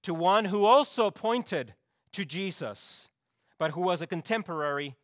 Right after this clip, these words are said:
of Jesus. Remember how I said I would come back to the word of sandals? You rem-, you forgot that, right? Didn't you? Oh, yeah, he did say it. Well, here we go.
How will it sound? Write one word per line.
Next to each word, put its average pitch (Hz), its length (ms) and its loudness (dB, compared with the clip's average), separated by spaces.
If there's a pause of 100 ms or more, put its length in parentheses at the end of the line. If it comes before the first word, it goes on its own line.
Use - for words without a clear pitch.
(420)
of 147 180 -4
Jesus. - 1000 -12 (640)
Remember 147 280 -2
how 151 180 2
I 151 140 2
said 156 500 -2 (440)
I 123 80 -10
would 127 160 -10
come 151 180 -6
back 151 220 0
to - 80 -20
the 135 80 -12
word 139 180 -6
of 135 60 -8
sandals? 147 680 -6 (1200)
You 147 120 -10
rem-, 127 220 -8
you 120 100 -10
forgot 117 300 -2
that, 98 140 -8
right? 113 200 -8
Didn't 113 180 -18
you? 120 60 -20 (920)
Oh, 147 120 -12
yeah, 147 180 -12
he 120 120 -18
did 127 180 -20
say 110 120 -20
it. 101 160 -20
Well, 131 200 -4
here 147 160 -10
we 147 80 -10
go. 131 300 0